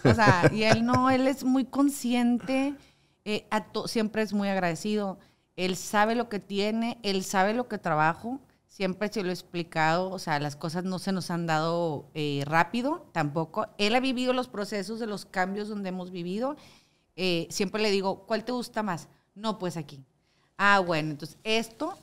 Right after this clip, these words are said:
amerita trabajar, es-", o sea, todo, lo he tratado de, de, de educar lo mejor que puedo, es-, eh, pero Diego es una persona súper,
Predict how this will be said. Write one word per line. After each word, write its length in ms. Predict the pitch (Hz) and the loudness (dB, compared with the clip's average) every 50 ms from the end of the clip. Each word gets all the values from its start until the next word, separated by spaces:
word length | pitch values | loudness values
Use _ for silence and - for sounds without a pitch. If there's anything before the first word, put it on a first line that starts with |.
| _ _ _ | _ _ _
amerita 680 | 180 190 190 185 180 175 175 175 175 - 208 220 214 - | -4 -2 -2 -2 -2 -2 -2 -4 -4 -4 -4 -4 -4 -4
trabajar, 580 | - 147 139 135 139 139 175 175 180 185 190 190 | -4 -2 -2 -2 -2 0 2 4 6 6 4 4
es-", 300 | 185 180 180 185 180 - - | 2 0 -2 -4 -6 -10 -10
o 60 | 160 | -6
sea, 100 | 170 165 | -6 -6
todo, 340 | 160 - - 208 208 214 - - | -4 -4 -2 -2 -2 -2 -2 -2
lo 120 | 208 208 | -2 -2
he 60 | 208 202 | -2 -2
tratado 460 | 247 247 247 247 254 233 233 233 247 | -2 -4 -4 0 0 2 2 2 2
de, 260 | 262 262 247 240 - - 175 | 0 0 -2 -4 -6 -8 -8
de, 460 | 196 180 180 170 160 160 156 - - | -6 -4 -4 -4 -4 -4 -4 -6 -8
de 200 | - 170 180 170 160 | -10 -8 -6 -4 -2
educar 560 | 170 170 156 143 - 156 156 175 208 214 - | -2 -4 -4 -6 -6 -4 -2 -2 -4 -4 -8
lo 120 | 156 185 | -8 -6
mejor 220 | 175 165 147 165 160 | -6 -6 -6 -8 -10
que 140 | - 180 | -10 -12
puedo, 440 | 170 - 180 165 165 175 196 254 226 - _ _ _ _ _ _ _ _ _ _ _ | -10 -10 -8 -6 -4 -4 -4 -4 -6 -10 _ _ _ _ _ _ _ _ _ _ _
es-, 340 | - 175 170 165 165 - - - _ - | -6 -4 -4 -4 -4 -8 -14 -20 _ -12
eh, 200 | 160 180 165 156 143 | -8 -6 -6 -6 -6
pero 480 | - 180 175 180 180 165 156 147 123 - - _ _ _ _ _ _ _ _ _ _ _ _ _ _ - | -6 -4 -2 0 0 0 0 -2 -6 -10 -14 _ _ _ _ _ _ _ _ _ _ _ _ _ _ -4
Diego 260 | 175 190 190 170 180 | 0 2 2 4 2
es 80 | 170 185 | 0 0
una 200 | 190 185 - - | -2 -4 -4 -6
persona 560 | 180 147 - 156 151 175 175 175 180 185 - - _ _ _ _ _ _ _ _ _ _ | -8 -6 -4 -4 -2 -2 -2 -2 -2 -4 -6 -12 _ _ _ _ _ _ _ _ _ _
súper, 840 | - - - - - 285 285 226 - - - 254 254 262 247 - | -20 -20 -20 -6 -2 -2 -2 -2 -2 -2 2 4 4 4 4 0